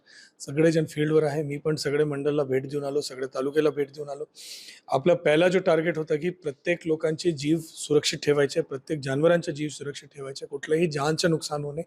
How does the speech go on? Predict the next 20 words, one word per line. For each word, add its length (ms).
आणि 140
त्या 200
आपण 420
कल, 220
अ, 180
म्हणजे 280
मोठ्या 260
प्रमाणात 400
मेहनत 260
सगळ्यांनी 400
घेतला 280
आणि 180
त्यामुळे 320
आतापर्यंत 500
जो 80
प्राप्त 360
माहिती 280
आहे, 60
कुठल्या 300
प्रकारचे 460